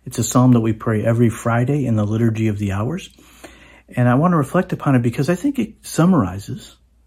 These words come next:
in a way, why God, Jesus calls us. So Jesus calls us to repent and believe in the gospel. And Psalm fifty-one, I think, in a, uh, kind of summarizes, uh, why God calls us to repentance, what we can come to know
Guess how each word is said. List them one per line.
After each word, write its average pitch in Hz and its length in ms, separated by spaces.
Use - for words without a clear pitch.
in 139 140
a 131 80
way, 123 180
why 123 540
God, 104 400
Jesus 110 340
calls 104 280
us. 101 80
So 113 140
Jesus 160 360
calls 107 320
us 101 140
to - 100
repent 110 480
and 101 100
believe 101 300
in 95 60
the 104 100
gospel. - 460
And 120 400
Psalm 196 240
fifty-one, 160 460
I 120 120
think, 131 440
in 127 120
a, 110 280
uh, 95 240
kind 214 160
of 190 180
summarizes, 107 1120
uh, 98 240
why 123 340
God 131 300
calls 120 320
us 117 140
to - 120
repentance, 110 600
what 143 180
we 147 140
can 117 240
come 123 300
to - 120
know 104 440